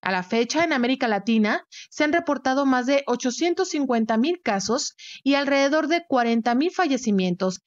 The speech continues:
detalló el representante en México de la Organización Panamericana de la Salud, Cristian Morales. En esta fase, la Agencia de la onu para la Salud en las Américas recomienda regionalizar los esfuerzos de mitigación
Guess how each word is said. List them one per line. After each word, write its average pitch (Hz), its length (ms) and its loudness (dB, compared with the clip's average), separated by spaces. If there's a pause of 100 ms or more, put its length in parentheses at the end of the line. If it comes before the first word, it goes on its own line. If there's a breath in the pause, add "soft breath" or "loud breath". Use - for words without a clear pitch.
(220 loud breath)
detalló 208 420 0
el 214 40 2
representante 233 720 -2
en 240 100 2
México 220 440 0
de 330 80 2
la 285 80 2
Organización 220 640 -2
Panamericana 240 600 0
de 254 80 -2
la 214 140 0
Salud, 220 340 0 (300 loud breath)
Cristian 262 360 0
Morales. 170 680 0 (160)
En 214 120 0
esta 226 240 0
fase, 214 500 -2 (300 loud breath)
la 226 120 0
Agencia 320 400 0
de 302 80 2
la 233 180 2
onu 247 240 2
para 294 180 0
la 208 120 0
Salud 233 280 0
en 339 100 2
las 269 140 -2
Américas 180 680 -2 (300 loud breath)
recomienda 277 600 0
regionalizar 302 800 0
los 311 160 0
esfuerzos 240 420 -2
de 269 120 0
mitigación 285 720 -2